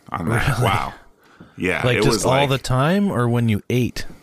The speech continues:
Speaker 1: Not when I ate. I mean, when I ate, it would be there, but, like, it would just come. Like,
Speaker 2: You
Speaker 1: I
Speaker 2: could
Speaker 1: would take
Speaker 2: taste
Speaker 1: the
Speaker 2: food.
Speaker 1: pills.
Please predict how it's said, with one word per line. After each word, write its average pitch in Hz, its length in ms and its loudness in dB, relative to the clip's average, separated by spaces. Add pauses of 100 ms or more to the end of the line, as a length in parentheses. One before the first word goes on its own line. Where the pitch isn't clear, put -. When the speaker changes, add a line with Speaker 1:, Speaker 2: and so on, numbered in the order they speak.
(520)
Speaker 1:
Not 120 640 0
when 147 140 0
I 127 200 0
ate. 104 400 -2 (120)
I 107 80 -2
mean, 117 220 0
when 123 120 2
I 120 140 -2
ate, 139 320 0
it 113 60 0
would 104 200 -2
be 120 180 0
there, 95 200 0
but, 90 160 -2
like, 98 180 -2
it 107 120 -4
would 120 160 0
just 107 260 -2
come. 85 500 -4 (480)
Like, 135 120 2
Speaker 2:
You - 20 0
Speaker 1:
I - 60 2
Speaker 2:
could 107 60 0
Speaker 1:
would 107 80 -4
take 156 120 2
Speaker 2:
taste 135 160 0
Speaker 1:
the 120 60 -2
Speaker 2:
food. - 100 -6
Speaker 1:
pills. 127 640 2